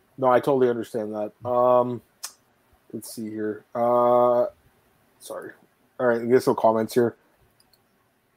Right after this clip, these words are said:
Great tweet in the Barbara yesterday. Yeah, I was basically saying, like, everyone's calling overrated, but, like, when you think about it, eight and two record's pretty fucking good.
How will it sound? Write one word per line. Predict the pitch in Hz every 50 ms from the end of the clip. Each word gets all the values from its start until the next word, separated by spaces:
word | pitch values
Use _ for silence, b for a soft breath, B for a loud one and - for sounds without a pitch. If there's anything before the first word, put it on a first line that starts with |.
| _ -
Great | - 143 139
tweet | - - 160
in | 151 139
the | 113
Barbara | - 123 123 127 127
yesterday. | 120 117 - 131 123
Yeah, | 143 151 165 160
I |
was | 160 165
basically | 160 254 269 - - 262
saying, | - - 214 202
like, | 180 147 131 131
everyone's | 139 160 180 185 170
calling | - 180 170 151
overrated, | 143 139 127 127 131 151 151 131
but, | 127 120
like, | 117 117 -
when | 139 135
you | 127
think | - 165 165 -
about | 123 131 120
it, | 120 120
eight | 143 160
and | 160 143
two | - - 156
record's | 131 127 123 - 127 -
pretty | - 151 - -
fucking | - 117 - - 110
good. | 101 110 104 95